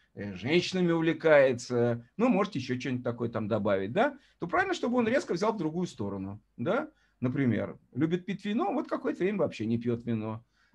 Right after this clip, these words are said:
Э, женщины, значит, вообще на зен-, женщин не смотрят. Деньги, ну, значит, вот как бы вообще деньгами не занимается. И тогда постепенно,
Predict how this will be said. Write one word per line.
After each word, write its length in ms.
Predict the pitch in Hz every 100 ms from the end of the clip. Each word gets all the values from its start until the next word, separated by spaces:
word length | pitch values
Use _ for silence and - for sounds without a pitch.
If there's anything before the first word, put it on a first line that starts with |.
| -
Э, 220 | 107 127
женщины, 520 | 127 214 277 - 117
значит, 280 | 101 143 180
вообще 300 | 175 123 104
на 120 | 123
зен-, 260 | 123 135 117
женщин 380 | 120 135 123 123
не 100 | 120
смотрят. 440 | 120 117 117 104
Деньги, 380 | 95 202 240 143
ну, 240 | 101 151
значит, 360 | 202 131 170 -
вот 160 | 123 -
как 180 | 131
бы 100 | 143
вообще 280 | 113 87 -
деньгами 380 | 127 139 127 123
не 160 | 117 117
занимается. 680 | 113 113 110 101 92 - - _ _
И 80 | 120
тогда 280 | 156 392 453
постепенно, 840 | 349 233 185 247 269 233 196